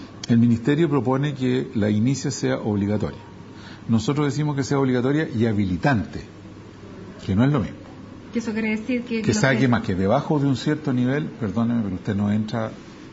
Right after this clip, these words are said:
Speaker 1: ni a una cole-, a ningún lado, ¿no? O sea, que, que hay un mínimo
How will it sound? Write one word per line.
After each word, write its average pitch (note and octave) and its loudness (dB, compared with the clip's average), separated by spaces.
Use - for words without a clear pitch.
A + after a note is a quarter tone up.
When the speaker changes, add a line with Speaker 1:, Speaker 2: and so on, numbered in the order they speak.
Speaker 1:
ni G2 2
a G#2 2
una G#2 2
cole-, F#2 0
a F#2+ 0
ningún F#2 2
lado, - -12
¿no? C#3+ 2
O G2 -4
sea, G2 0
que, F#2 -2
que - 0
hay G2+ 4
un G2 4
mínimo D4 4